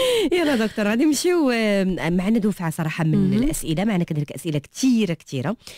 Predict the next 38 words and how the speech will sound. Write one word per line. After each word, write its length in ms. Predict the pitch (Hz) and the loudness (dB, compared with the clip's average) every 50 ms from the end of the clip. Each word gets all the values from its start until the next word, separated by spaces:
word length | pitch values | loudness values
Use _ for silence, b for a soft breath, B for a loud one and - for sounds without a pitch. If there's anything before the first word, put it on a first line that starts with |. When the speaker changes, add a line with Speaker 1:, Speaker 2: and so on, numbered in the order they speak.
| B B B | B B B
Speaker 1:
هادشي 160 | 156 - 190 | -2 0 0
اش 60 | 185 | 2
قلنا، 220 | - 190 190 180 | 2 2 2 2
هاد 100 | 175 151 | 2 0
الموضوع، 380 | 156 165 165 165 185 196 190 175 | 0 0 0 0 0 0 0 0
آه، 220 | 98 - 113 104 | -2 -2 -4 -6
صراحة 720 | - - 165 160 - - 165 170 160 139 127 123 113 101 - b b b b b b b b b | -6 -6 -8 -8 -6 -4 -4 -2 -2 -2 -2 -2 -4 -4 -6 b b b b b b b b b
مزيان 220 | b 156 - 247 226 | b -2 0 0 2
ملي 100 | 226 196 | 0 0
هضرنا 220 | - 175 165 226 | 0 -2 0 0
عليه، 200 | 208 214 214 202 | 0 0 0 0
Speaker 2:
مهم. 100 | 196 185 | 0 0
Speaker 1:
وغادي 220 | 190 247 269 226 254 | 0 0 0 0 0
نعاودو 240 | 214 220 214 214 | 0 0 0 0
نهضروا 240 | 226 175 151 190 226 | 0 0 0 0 0
عليه 160 | 208 175 185 | 0 0 0
إن 60 | 185 170 | 0 0
شاء 200 | - 170 113 - | -2 -4 -6 -8
الله. 240 | 135 120 110 110 - - | -8 -10 -12 -12 -8 -4
Speaker 2:
مهم. 120 | 185 175 | -2 -2
Speaker 1:
اصبروا 280 | 180 175 180 185 196 170 | 0 0 2 2 2 0
معنا. 220 | 135 110 101 - - b b b b b | 0 -2 -6 -8 -12 b b b b b
السلام 280 | b - 269 220 226 233 | b -4 -2 0 0 0
عليكم، 340 | 220 226 247 240 - 214 190 | 0 0 -2 -2 -2 -2 0
الله 100 | 180 185 | 0 0
يخليك، 320 | 190 - 208 196 208 - | -2 -2 -2 -2 -2 -2
أنا 100 | 190 175 | -2 -2
الأم 280 | 175 175 - 247 226 208 | -2 -2 0 0 2 2
ديالي 240 | 190 190 185 202 202 | 2 2 0 0 0
عمرها 460 | 185 180 180 175 170 185 226 240 240 | 0 0 0 0 0 0 0 -2 -2
ثمانية 280 | - - 185 180 185 | -4 -2 0 0 0
وستين 280 | 202 185 - - - 202 | 0 -2 -4 -2 -2 -2
سنة، 280 | - - 160 123 104 - _ B B B B B B B B | 0 0 -2 -2 -4 -6 _ B B B B B B B B
تيضرها 400 | - 233 208 208 208 202 185 185 | -2 -2 0 0 0 0 0 0
راسها 280 | 170 165 160 - 180 190 | 0 0 0 0 -2 -2
بزاف، 500 | 165 143 127 117 160 160 131 - - - - | -2 -2 -2 -2 0 0 -2 -2 -8 -20 -18
خصوصًا 360 | - - 156 - 226 - 226 | -12 -10 -8 -6 -4 -2 0
بالليل، 360 | 196 170 139 117 113 110 110 | 0 0 0 -2 -4 -6 -6